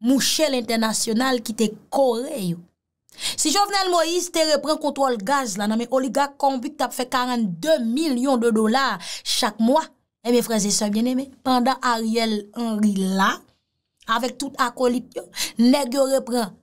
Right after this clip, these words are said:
kontwòl ankò. A vle di y ap rejenere tèt yo. Yo fè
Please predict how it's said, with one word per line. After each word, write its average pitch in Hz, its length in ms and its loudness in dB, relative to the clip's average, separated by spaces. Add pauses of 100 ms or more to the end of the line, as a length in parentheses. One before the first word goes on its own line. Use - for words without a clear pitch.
(100)
kontwòl 220 720 2 (160)
ankò. 214 320 2
A 269 120 2
vle 226 160 -4
di 202 140 -4 (180)
y 233 80 0
ap 220 120 0
rejenere 226 640 2
tèt 185 280 -6
yo. 302 140 0 (400)
Yo 285 140 2
fè 294 200 -2